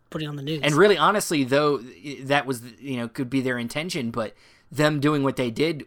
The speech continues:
Speaker 2: will call, will do the exact same thing that they just said that they would do, 'cause they got footage of them throwing rocks at 'em, and, you know, that's just g-,
Speaker 1: Oh,
Speaker 2: it's just
Speaker 1: yeah.
Speaker 2: gonna make 'em look
Speaker 1: Yeah,
Speaker 2: bad also.
Speaker 1: they, they do, but, but it also shows, like, they're just sitting there for, like, a while,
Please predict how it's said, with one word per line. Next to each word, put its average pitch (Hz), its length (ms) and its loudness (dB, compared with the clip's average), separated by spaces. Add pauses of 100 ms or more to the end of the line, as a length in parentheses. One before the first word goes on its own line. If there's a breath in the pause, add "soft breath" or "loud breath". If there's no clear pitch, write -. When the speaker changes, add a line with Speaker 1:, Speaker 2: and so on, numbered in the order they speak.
Speaker 2:
will 120 240 -6
call, 127 320 2
will 120 160 -4
do 131 160 0
the 117 120 -4
exact 120 380 -6
same 120 220 -8
thing 120 140 -10
that 104 120 -14
they 113 120 -8
just - 440 -10
said 131 200 -4
that 107 120 -10
they 104 80 -8
would 104 160 -8
do, 98 220 -16 (240 loud breath)
'cause 123 100 -2
they 151 100 4
got 143 200 2
footage 147 240 0
of 123 80 -2
them 127 160 -2
throwing 120 280 -2
rocks 117 300 0
at 101 100 -6
'em, 104 160 -10
and, 92 220 -16 (360 soft breath)
you - 100 -10
know, 107 120 -6
that's 120 200 -4
just - 180 -4
g-, - 140 -6
Speaker 1:
Oh, 320 100 2
Speaker 2:
it's 277 100 -4
just 277 80 0
Speaker 1:
yeah. 285 60 0
Speaker 2:
gonna 147 100 6
make 135 200 2
'em 131 100 2
look 240 100 4
Speaker 1:
Yeah, 247 80 6
Speaker 2:
bad 113 400 2 (560)
also. 190 300 0
Speaker 1:
they, - 60 -8
they 185 160 -2
do, 180 260 0
but, 170 300 -2 (280 soft breath)
but 220 100 2
it 220 60 4
also 247 240 0
shows, 214 400 0
like, 160 320 -4 (200)
they're 196 160 2
just 196 280 2
sitting 190 320 2
there 139 140 -6
for, 147 160 -10
like, 131 180 -10
a 143 100 -10 (140)
while, 147 440 -8